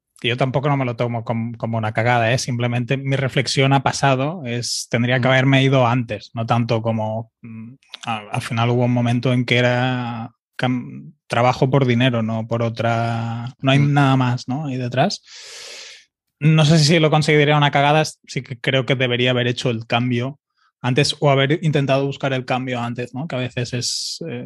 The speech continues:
Speaker 1: cuando activas el, ¿no? Eso de que tenemos a la, a la rana, ¿no? Que la estamos cociendo
Speaker 2: Ujú.
Speaker 1: y, y hasta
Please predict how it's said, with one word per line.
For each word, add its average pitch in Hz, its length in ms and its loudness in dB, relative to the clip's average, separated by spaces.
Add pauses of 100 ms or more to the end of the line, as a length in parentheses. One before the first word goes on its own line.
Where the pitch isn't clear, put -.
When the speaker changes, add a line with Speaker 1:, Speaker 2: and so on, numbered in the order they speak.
Speaker 1:
cuando 131 280 2
activas 123 520 0
el, 117 540 -6
¿no? 123 140 -2
Eso 131 180 0
de 127 100 4
que 123 120 0
tenemos 127 320 0
a 131 40 4
la, 123 220 0
a 131 140 -2
la 127 100 2
rana, 127 380 0
¿no? 156 260 -6
Que 135 80 -8
la 120 80 -6
estamos 131 320 -2
cociendo 135 640 0
Speaker 2:
Ujú. 110 180 -2
Speaker 1:
y, 120 400 -6
y 123 60 -6
hasta 113 160 2